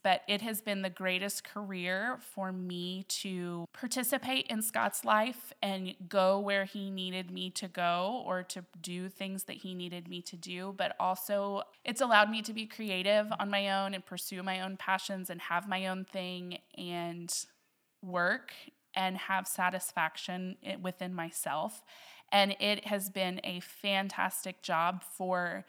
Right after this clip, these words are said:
a woman in a small community, a small town,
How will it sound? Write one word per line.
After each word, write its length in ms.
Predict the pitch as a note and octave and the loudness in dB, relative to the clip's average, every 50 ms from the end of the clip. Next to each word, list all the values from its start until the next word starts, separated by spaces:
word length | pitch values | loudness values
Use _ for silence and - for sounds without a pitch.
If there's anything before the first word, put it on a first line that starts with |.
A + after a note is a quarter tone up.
| - - _ _ _ - | -16 -20 _ _ _ -2
a 160 | G3 F#3+ F#3+ | -2 0 -2
woman 640 | F#3 F#3 F#3 F#3 F3+ F#3 F#3 F#3 F#3+ G3 G3 G3+ - - | -2 -2 2 2 2 2 2 2 0 0 -2 -4 -6 -4
in 160 | - F3+ F3 | -4 -4 -4
a 40 | F3+ | -4
small 760 | - - - - F#3 F3 F3 F3+ F3 F3 F3+ F3+ F#3 - - - | -4 -4 -4 0 4 4 6 6 6 4 4 2 0 -4 -6 -10
community, 680 | - F#3 F3 F3 E3+ E3+ E3+ F3 G3+ A3+ A#3+ C4 C4+ - - - - - - - _ _ - | -8 -6 -4 -4 -4 -4 -4 -6 -6 -6 -6 -6 -8 -10 -14 -20 -20 -20 -20 -20 _ _ -6
a 100 | - F#3+ | -4 -2
small 320 | F3+ - - G3+ F#3+ F#3 F#3 | -2 -2 2 4 4 4 4
town, 540 | - - - G3+ F#3 F3 F3+ F#3+ A3 A#3+ | 2 0 0 2 4 4 4 4 4 2